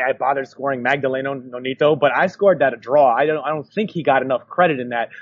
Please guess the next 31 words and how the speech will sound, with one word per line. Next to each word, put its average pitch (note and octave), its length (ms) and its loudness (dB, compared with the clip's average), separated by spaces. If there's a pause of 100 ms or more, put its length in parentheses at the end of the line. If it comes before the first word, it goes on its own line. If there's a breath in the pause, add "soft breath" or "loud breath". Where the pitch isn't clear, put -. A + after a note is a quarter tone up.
but F3 120 -4
he G#3 60 -6
fought G#3+ 280 2
credibly E3 460 0
in B2+ 80 -6
that. A2+ 180 -4
He D3 60 -12
fought G3+ 220 0
credibly A#3+ 360 -4
against A3 260 -4
Carl A3 360 -2
Frampton. G#3+ 440 -2 (220 loud breath)
He's G#3+ 160 -2
never B3 240 2
been G3+ 400 2 (400 loud breath)
just, - 300 0 (280)
uh, - 60 0 (320)
you F3+ 140 -2
know, B2 120 2
totally F#3 720 2 (440 soft breath)
washed. - 640 -4 (360)
And F3 480 0 (840)
other F#3+ 220 6
than F3+ 160 -2
that F3 100 0
Nicholas E3+ 340 -4
Walters G3+ 360 -4
fight, B2 320 -2
which D3+ 180 -8
was D#3 160 -8
just D#3+ 300 -2